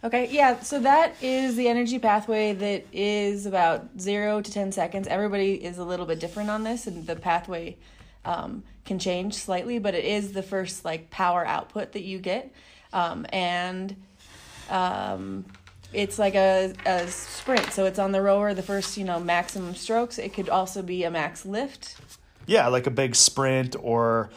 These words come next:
Speaker 2: jump. Think like, um, power lifter or weightlifter or Olympic sprinter, right? Like, really short, high intensity bouts that, um,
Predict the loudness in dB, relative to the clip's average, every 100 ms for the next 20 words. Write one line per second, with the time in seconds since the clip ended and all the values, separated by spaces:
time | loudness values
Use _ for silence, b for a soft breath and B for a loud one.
0 | B B B B B 6 8 8 6 6
1 | 8 8 10 8 6 6 8 10 10 8
2 | 4 4 4 4 4 2 2 2 2 2
3 | 0 2 2 0 -2 0 2 2 0 -4
4 | -6 -4 -2 -2 -4 -2 2 2 2 2
5 | 2 4 4 2 -2 -8 -6 -2 -2 -2
6 | -6 -8 -6 -2 -4 -4 -10 -14 -18 b
7 | b b b b -14 0 2 2 0 0
8 | 0 -2 -4 -4 -8 -14 -14 -12 -12 -14